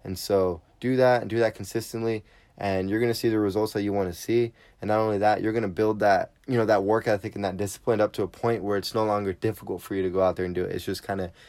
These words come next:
ingrained in your system now where you like, "I gotta get up, I gotta get out there.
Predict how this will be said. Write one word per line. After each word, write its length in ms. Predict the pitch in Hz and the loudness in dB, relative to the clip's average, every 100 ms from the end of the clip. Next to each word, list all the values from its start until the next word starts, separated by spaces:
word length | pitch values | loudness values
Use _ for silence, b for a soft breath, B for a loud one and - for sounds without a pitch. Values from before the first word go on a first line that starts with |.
| B | B
ingrained 640 | 101 98 90 101 107 101 | -6 -6 -2 0 0 -2
in 100 | 98 | -2
your 100 | 90 | -4
system 380 | 87 117 113 98 | -4 -4 -4 -4
now 140 | 95 90 | -2 0
where 100 | 90 | 0
you 140 | 95 | 0
like, 220 | 92 82 - | 0 -2 -2
"I 140 | 98 | 0
gotta 200 | 95 90 | 2 0
get 180 | 87 92 | 0 2
up, 240 | 98 98 | 2 2
I 120 | 92 87 | -6 -6
gotta 180 | 87 | -6
get 120 | 87 92 | -2 0
out 220 | 90 - | 0 0
there. 140 | - | -12